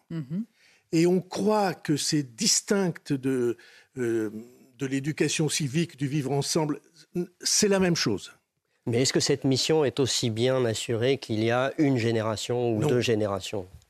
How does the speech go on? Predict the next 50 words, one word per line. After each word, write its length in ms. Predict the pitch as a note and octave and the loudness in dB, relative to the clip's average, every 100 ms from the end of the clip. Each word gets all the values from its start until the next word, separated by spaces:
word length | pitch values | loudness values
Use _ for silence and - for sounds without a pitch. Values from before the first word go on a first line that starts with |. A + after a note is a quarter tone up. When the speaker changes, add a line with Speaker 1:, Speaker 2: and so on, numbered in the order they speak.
| - | -10
Speaker 2:
Non. 280 | C3 C3+ D#3 - | -4 -4 -6 -6
Speaker 3:
C'est 80 | |
ça 140 | - G#3 | 0 2
la, 140 | C#3+ | 2
la 180 | G2+ A2 | 0 0
vraie 160 | G#2+ G#2+ | 0 -2
question. 300 | G#2+ - B2+ | -2 -2 0
Speaker 2:
Non, 180 | F#3 | 0
il 60 | C3+ | 0
y 60 | B2+ | -2
a 220 | A#2 G#2 | -2 -4
de... 220 | G2+ G#2 - - C3 | -6 -8 -10 -20 -8
non, 360 | B2+ E3 A#2+ A2 | -4 -4 -6 -10
euh, 160 | G#2+ G#2 _ _ _ _ | -12 -12 _ _ _ _
j'ai 200 | B2+ A#2+ | -2 -2
écrit 240 | - D3 | -2 -2
il 40 | C3 | 0
y 40 | |
a 40 | A#2 | 0
très 160 | - | -2
longtemps 320 | B2+ B2 - | -4 -4 -4
un 100 | C3 | -4
livre 200 | B2+ B2+ G#2+ | -2 -4 -4
qui 120 | A2 | -4
s'appelait 320 | C3+ A2 C3 | -4 -4 -2
La 120 | B2+ | -2
décennie 440 | A#2+ B2+ C#3 C3+ B2 | 0 0 0 0 0
des 100 | A#2+ | 0
malappris, 560 | A2+ A#2 A#2 E3+ F3+ | 2 0 0 -2 -2
dont 140 | B2 A2+ | -4 -8
vous 120 | G#2+ | -6
vous 100 | A2+ | -4
Speaker 3:
Hum. 100 | B2 | -4
Speaker 2:
souviendrez 400 | B2 A#2 G#2+ G#2+ | -4 -8 -6 -8
peut-être. 500 | A#2 C3 F3+ - - _ _ - - - B2+ | -6 -6 -6 -8 -20 _ _ -20 -20 -14 -4
Euh, 280 | A2+ A2 - | 0 0 0
oui, 200 | C3+ G3 | 0 2
je 100 | D3 | 2
pense 280 | - D#3 D3+ | 0 -2 -2
que, 300 | - C3+ F2+ - - _ | -2 -2 -2 -14 -20 _
que 80 | D#3 | 0
nous 280 | C#3 F3 E3 | 2 2 2
avons 220 | D3+ D#3+ | 2 2
des 140 | C#3 | 0
problèmes 260 | C3 C3 B2 | 0 -2 -2
de 80 | A2+ | -8
transmission, 720 | - A#2 A2+ - - E3 G3+ | -10 -10 -8 -6 -2 0 -2
que 200 | - D3 | -2 -2
ces 240 | - E3 | 2 0
problèmes, 640 | D#3 F3+ D#3 D3+ D#3 C3+ | 0 -2 0 2 0 -2